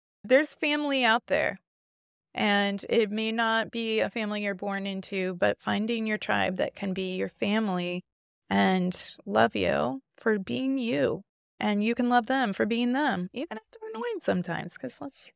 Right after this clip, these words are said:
let's face it, family can be real annoying sometimes, right? <laughs> Just kidding. No, I'm not.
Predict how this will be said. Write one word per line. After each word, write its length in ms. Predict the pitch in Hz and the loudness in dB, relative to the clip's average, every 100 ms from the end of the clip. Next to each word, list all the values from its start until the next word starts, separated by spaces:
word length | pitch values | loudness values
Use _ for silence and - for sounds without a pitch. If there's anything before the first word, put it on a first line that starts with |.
| - | -14
let's 180 | 269 - | -14 -10
face 340 | - 277 285 | -8 -6 -2
it, 180 | - - | -2 -2
family 300 | - 226 269 | -4 -4 -4
can 180 | 240 240 | -4 -4
be 180 | 214 214 | -2 -4
real 240 | 214 294 | -2 -2
annoying 360 | 294 190 180 180 | -2 -2 -4 -4
sometimes, 480 | - 185 - - - | -6 -6 -6 -8 -2
right? 240 | - - - - - | -2 -2 -6 -6 -4
<laughs> 340 | - _ _ | -4 _ _
Just 420 | - 403 427 - | 2 6 6 4
kidding. 600 | - 370 359 370 370 359 | -6 -4 -2 -2 -4 -4
No, 160 | 233 202 | -4 -4
I'm 120 | 190 | -4
not. 220 | 151 160 | -8 -12